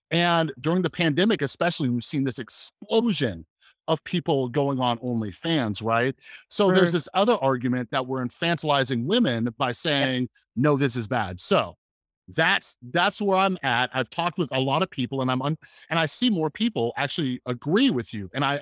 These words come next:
Speaker 1: I'm, it's hard for me to reconcile those two things. So you're the expert, lay it on me <laughs> 'cause I wanna understand.
Speaker 2: Look, well, look, you know, <laughs> I haven't been in prostitution, but I have,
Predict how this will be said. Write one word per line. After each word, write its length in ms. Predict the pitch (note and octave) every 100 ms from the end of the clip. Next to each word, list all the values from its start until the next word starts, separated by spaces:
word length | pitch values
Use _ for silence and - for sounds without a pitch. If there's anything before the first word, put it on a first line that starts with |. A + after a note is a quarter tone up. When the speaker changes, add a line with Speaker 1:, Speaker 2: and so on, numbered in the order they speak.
| D3
Speaker 1:
I'm, 260 | C#3 C3+ - - - _ -
it's 180 | D#3+ -
hard 320 | - F3+ F#3+
for 140 | F#3
me 160 | D#3 D3+
to 180 | C3+ A2+ _ _
reconcile 540 | C3 D3 D3 C3 C3 A#2
those 220 | A2 -
two 160 | C3
things. 320 | A2 A#2 F#2 -
So 300 | A2 G2 - _ A#2+
you're 140 | D#3+
the 140 | F3
expert, 440 | C#3 C3+ - C3+ C3 -
lay 260 | A#2+ C3
it 100 | C3
on 180 | A#2 G#2
me 140 | A#2+ -
<laughs> 100 | _
'cause 460 | F4+ F#4 - B3+ A3
I 80 | F3+
wanna 260 | D#3+ D#3+
understand. 580 | D3+ D3 B2+ - - F#2 - _ _ -
Speaker 2:
Look, 140 | C4+
well, 140 | B3 B3+
look, 200 | A#3+ A3+
you 140 | A#3
know, 180 | G#3+ G3 -
<laughs> 380 | - - - - _ - - _ -
I 120 | A#3+
haven't 340 | C#4 A3 F#3 - _
been 320 | F#3 D#3+ D#3 - _
in 160 | E3 D#3
prostitution, 680 | D3+ - - - D3+ - D#3+
but 140 | D#3+ -
I 380 | D#3 D3+ D3+ - -
have, 640 | D3 C#3+ C#3 C#3 - -